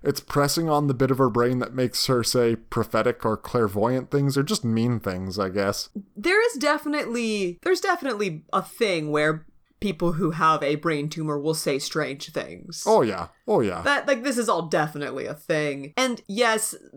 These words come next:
Speaker 2: as part of that, since she's, ah, I don't know how I actually feel about her being able to see Dawn because of this.
Speaker 1: Mm.
Speaker 2: Or see the key. Because everyone else who has seen the key was presumably affected by Glory.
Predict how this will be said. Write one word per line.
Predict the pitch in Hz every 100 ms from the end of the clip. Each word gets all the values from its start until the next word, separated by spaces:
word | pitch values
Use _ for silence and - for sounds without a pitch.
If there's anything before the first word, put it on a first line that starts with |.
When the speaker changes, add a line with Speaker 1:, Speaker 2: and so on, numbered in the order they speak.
| 185 -
Speaker 2:
as | 202 202
part | - 208 202
of | 160
that, | 156 143 143 139 _ _ _ -
since | - 190 175
she's, | - 185 165 147 - -
ah, | - - - _ _ _
I | 269
don't | 349
know | 392
how | 339 277
I | 208
actually | 170 170 - 170
feel | 156 - 156 156
about | 160 156 151 147 -
her | - 180 160
being | 160 160
able | 156 151
to | 151 - 160 143 135
see | 147 - 170 147
Dawn | 143 127 123 139 175
because | 185 214 208
of | 208
this. | 240 262 320 294 - - - _ -
Speaker 1:
Mm. | 139 139 120 92 - -
Speaker 2:
Or | 180
see | - 202
the | 175
key. | 151 - 185 220 285 - - - -
Because | - 226 294 - -
everyone | 285 381 359 233 -
else | 196 240 330
who | -
has | 311 311
seen | - 302 294 302
the | 294
key | - 233 240 269 330 -
was | 185 226 214 202 -
presumably | - 220 175 240 208 156 147 135 135 -
affected | 196 - 185 180 185 156
by | 151 135
Glory. | 139 151 151 123 - -